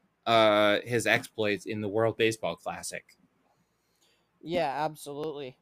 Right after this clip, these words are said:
Speaker 2: And, um, obviously, we already kinda knew that the designated hitter for the American League was going to be Shohei Ohtani.
Speaker 1: Shohei Ohtani,
Speaker 2: So,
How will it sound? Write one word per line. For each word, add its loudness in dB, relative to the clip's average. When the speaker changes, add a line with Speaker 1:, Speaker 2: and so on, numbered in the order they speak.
Speaker 2:
And, -12
um, -8
obviously, -4
we -4
already 2
kinda -4
knew 2
that -2
the 2
designated -2
hitter 2
for -8
the -4
American -6
League -10
was -8
going -6
to -14
be -8
Shohei -8
Ohtani. -8
Speaker 1:
Shohei -4
Ohtani, -8
Speaker 2:
So, -16